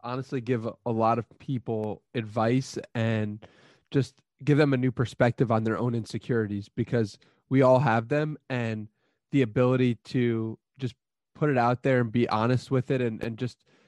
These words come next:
be able to laugh at yourself or, like, just be able to be yourself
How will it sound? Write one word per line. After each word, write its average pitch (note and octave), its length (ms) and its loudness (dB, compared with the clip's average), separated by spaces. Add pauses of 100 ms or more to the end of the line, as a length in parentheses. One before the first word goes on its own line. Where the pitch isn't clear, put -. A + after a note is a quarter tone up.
(320)
be C#3 140 2
able D#3 260 2
to C3+ 180 0
laugh A#2 400 0
at C3 80 -4
yourself C3 580 0
or, A#2 140 -4
like, A2 320 -8 (360)
just F3 180 0
be D#3+ 140 4
able D#3+ 220 2
to C#3 320 2
be A#2 220 2
yourself A#2+ 680 2